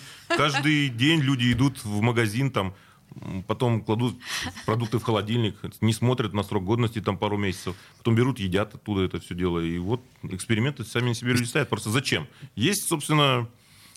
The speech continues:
Я почему говорю, что нельзя лечиться из интернета, да? Потому что можно умереть от опечатки. Ну,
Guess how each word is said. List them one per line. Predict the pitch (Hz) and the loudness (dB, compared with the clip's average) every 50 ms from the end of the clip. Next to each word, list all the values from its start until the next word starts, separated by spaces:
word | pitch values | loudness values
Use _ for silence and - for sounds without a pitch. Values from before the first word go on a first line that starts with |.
| - _ - | -20 _ 0
Я | - 120 135 127 | 2 2 2 2
почему | - - - - 165 170 | 0 -4 -2 2 2 4
говорю, | 147 131 123 113 | 4 4 2 0
что | - - 123 | 0 0 0
нельзя | 131 139 156 | 2 2 2
лечиться | 147 123 123 - 117 - 113 | 0 0 -2 -8 -8 -6 -4
из | 107 101 | -2 -2
интернета, | 113 107 113 110 113 104 82 - | 0 0 2 2 2 2 0 0
да? | 87 113 | -2 -2
Потому | 117 113 110 117 113 | -2 0 0 0 0
что | - 135 | 2 2
можно | 131 131 123 120 135 | 2 2 2 2 2
умереть | 135 143 156 135 92 | 2 2 2 0 -2
от | 92 - | -4 -4
опечатки. | 101 - 135 - - 80 76 - - 76 | -4 -4 -4 -2 -2 -4 -4 -6 -8 -8
Ну, | 82 101 98 | -6 -6 -6